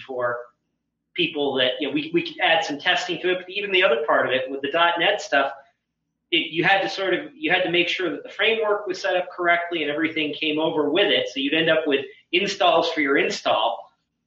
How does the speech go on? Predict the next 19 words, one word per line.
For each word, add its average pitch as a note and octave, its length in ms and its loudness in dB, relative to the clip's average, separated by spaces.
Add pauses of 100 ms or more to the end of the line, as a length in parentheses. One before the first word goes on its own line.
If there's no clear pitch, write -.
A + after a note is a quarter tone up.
We've G3 200 2
even E3 260 4
done F3 260 4
things E3+ 240 2
with D3+ 120 -2
this F#3+ 320 4
where D3+ 100 2
we'll D#3 260 2
write E3+ 180 4
a D#3+ 60 2
little D#3+ 400 0 (240)
Zojo E3 480 4
program C#3+ 580 4
that's C#3+ 200 -4
sort E3+ 160 0
of D3 80 0
a C3+ 180 2 (100)
pre-install G3 760 4
program. G#3+ 560 4